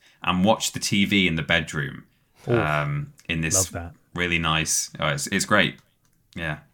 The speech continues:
Speaker 1: can't wait to go.
Speaker 2: Fantastic. Well, I hope you have a lovely time, Peter.
Speaker 1: Thank you. I'm sure I will.
Speaker 2: And I've now somehow got to segue from all of us talking about the lovely holidays we've been on or are going on and, uh, ask for money.
Speaker 1: Yeah.
Speaker 2: Uh,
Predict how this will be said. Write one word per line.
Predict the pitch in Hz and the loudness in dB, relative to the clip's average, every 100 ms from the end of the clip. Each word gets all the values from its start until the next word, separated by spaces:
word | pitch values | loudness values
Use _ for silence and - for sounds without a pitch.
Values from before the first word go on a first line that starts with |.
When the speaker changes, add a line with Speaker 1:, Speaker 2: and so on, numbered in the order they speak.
| - | -8
Speaker 1:
can't | 92 80 | -6 -4
wait | 82 | -6
to | - | -4
go. | 78 76 - _ _ _ _ _ - | -4 -6 -10 _ _ _ _ _ -12
Speaker 2:
Fantastic. | 110 - 101 95 98 90 | -12 -8 -8 -8 -10 -4
Well, | 104 104 | 0 0
I | 98 113 | 0 0
hope | 123 123 | 0 0
you | |
have | 117 104 | -2 2
a | |
lovely | 110 110 110 | 0 2 -2
time, | 113 104 90 | -2 -4 -6
Peter. | - 85 - 92 - | -10 -12 -10 -12 2
Speaker 1:
Thank | 135 - | 4 4
you. | 117 - - | -10 -14 -12
I'm | - | -8
sure | - | -6
I | 82 | -2
will. | 123 | 4
Speaker 2:
And | 120 | 6
I've | 117 | 6
now | 117 131 131 131 | 6 6 6 4
somehow | - 135 123 117 | 4 6 6 4
got | 117 | 2
to | 110 | 0
segue | - 127 120 113 - | 6 6 8 4 4
from | 120 113 | 0 4
all | 123 | 4
of | 117 | 4
us | 110 | 2
talking | - 117 117 | 2 2 2
about | 110 98 | 0 2
the | 107 | 4
lovely | 117 117 | 4 4
holidays | 101 123 120 107 104 95 | 4 4 4 4 0 0
we've | 101 | 0
been | 110 107 | 2 2
on | 101 104 | 0 0
or | 104 | 0
are | 104 | 2
going | 101 113 110 | 4 4 4
on | 95 90 92 | 0 -4 -4
and, | 107 101 98 98 | -4 -2 -4 -2
uh, | 107 98 117 | 0 2 4
ask | 120 - | 2 2
for | - | 2
money. | 156 135 110 - 110 | 4 4 0 -6 2
Speaker 1:
Yeah. | 117 113 113 | 6 6 6
Speaker 2:
Uh, | 120 | 8